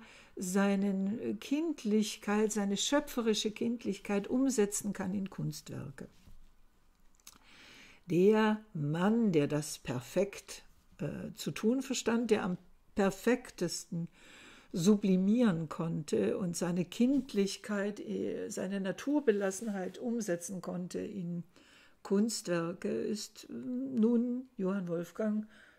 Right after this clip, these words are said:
Goethe. Und Sie alle kennen das Gedicht von ihm, „Über allen Wipfeln ist Ruh.“ Angeblich hat er das geschrieben am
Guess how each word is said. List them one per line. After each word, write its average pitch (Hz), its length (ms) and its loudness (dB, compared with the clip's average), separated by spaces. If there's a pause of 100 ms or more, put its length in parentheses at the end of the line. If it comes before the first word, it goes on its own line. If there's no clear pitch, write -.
(120)
Goethe. 170 760 4 (580)
Und 208 180 2
Sie 233 120 2
alle 202 240 4
kennen 233 300 2
das 214 220 2
Gedicht 214 400 -2
von 208 180 -2
ihm, 202 320 0 (480)
„Über 175 320 0
allen 170 460 0
Wipfeln 180 520 -2
ist - 320 -10 (140)
Ruh.“ 180 400 0 (1080)
Angeblich 208 520 0
hat 190 80 0
er 190 80 2
das 185 240 -2
geschrieben 214 720 0
am 165 360 -4